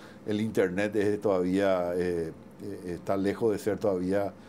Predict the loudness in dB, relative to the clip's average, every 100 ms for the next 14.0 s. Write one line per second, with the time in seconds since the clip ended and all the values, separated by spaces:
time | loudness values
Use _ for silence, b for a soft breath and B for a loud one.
0 | B -12 -4 -2 0 0 0 -4 0 2
1 | 2 2 -2 0 2 2 2 2 2 0
2 | 2 0 -2 B B B B 2 2 2
3 | 2 2 2 4 4 4 2 2 2 4
4 | 2 2 0 0 4 4 6 4 2 -2
5 | B B B B B 4 4 6 6 6
6 | 6 8 8 6 2 0 2 2 4 4
7 | 2 2 2 2 0 2 2 2 0 -2
8 | 0 0 2 2 0 -6 -2 2 2 2
9 | -4 -6 B B B B B B -8 2
10 | 4 4 2 2 0 2 4 6 4 2
11 | 2 2 2 0 4 4 6 4 4 4
12 | 4 0 0 0 0 0 -2 2 2 4
13 | 2 -2 0 0 2 2 2 4 2